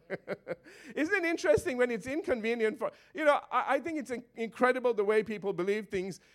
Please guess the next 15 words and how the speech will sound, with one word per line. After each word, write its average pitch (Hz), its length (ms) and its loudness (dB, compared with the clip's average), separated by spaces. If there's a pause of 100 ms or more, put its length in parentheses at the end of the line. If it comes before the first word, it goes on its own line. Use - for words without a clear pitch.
(120)
on 196 220 6
one 247 280 2
hand 180 440 -2
and 196 200 0
then 202 200 2
they 196 100 2
don't 190 220 0
believe 185 240 4
it 175 80 -2
on 170 140 0
ano-, 175 220 -2
on 175 140 0
the 175 80 0
other 180 160 0
side. 120 380 -4